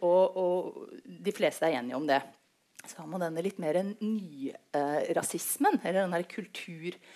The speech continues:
eh, rasismen, som, eh, tar utgangspunkt i et mer sånn, eh, kulturessensialistisk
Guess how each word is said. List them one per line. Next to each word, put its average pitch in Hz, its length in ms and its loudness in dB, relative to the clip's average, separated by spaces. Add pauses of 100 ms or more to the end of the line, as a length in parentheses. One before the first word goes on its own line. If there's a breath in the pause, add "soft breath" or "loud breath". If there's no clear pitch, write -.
(400 loud breath)
eh, 170 340 4
rasismen, 208 580 2
som, 240 260 2 (580 loud breath)
eh, 190 280 2
tar 208 180 -4
utgangspunkt 160 680 -8
i 185 60 2
et 185 100 -4
mer 170 140 -2
sånn, 175 220 -4 (200)
eh, 165 220 -4 (160)
kulturessensialistisk - 1900 -6